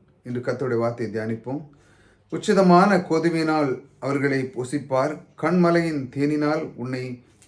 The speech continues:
திருப்தியாக்குவேன்" என்று சொல்கிறார், வாக்கு பண்ணுகிறார். அதாவது, திருப்தியாக்குவேன். எப்படி என்றால், அவருடைய வார்த்தையின் மூலமாக அவர் சொல்லுகிற எல்லா, ஆம், வாக்குத்தத்தங்களை வைக்கும் பொழுது,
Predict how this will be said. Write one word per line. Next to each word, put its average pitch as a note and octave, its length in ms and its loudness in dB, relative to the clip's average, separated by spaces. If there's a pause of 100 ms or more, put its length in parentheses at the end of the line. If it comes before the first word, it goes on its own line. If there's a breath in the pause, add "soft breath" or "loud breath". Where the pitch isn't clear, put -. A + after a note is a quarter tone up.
(160)
திருப்தியாக்குவேன்" C3 1000 -2
என்று A#2 180 -6
சொல்கிறார், G#2 380 -8
வாக்கு A2+ 380 -10
பண்ணுகிறார். G#2 180 -12
அதாவது, A#2 260 -8 (100)
திருப்தியாக்குவேன். C3 880 -6 (680 soft breath)
எப்படி C3 220 -2
என்றால், D3 280 4
அவருடைய B2 320 0
வார்த்தையின் B2+ 960 -4 (100)
மூலமாக B2+ 500 -4
அவர் A2+ 140 -2
சொல்லுகிற B2+ 420 -6
எல்லா, C3+ 680 4 (1500 soft breath)
ஆம், G#2 1080 -6
வாக்குத்தத்தங்களை C3+ 1000 -2
வைக்கும் A#2+ 400 -6
பொழுது, C#3 360 -2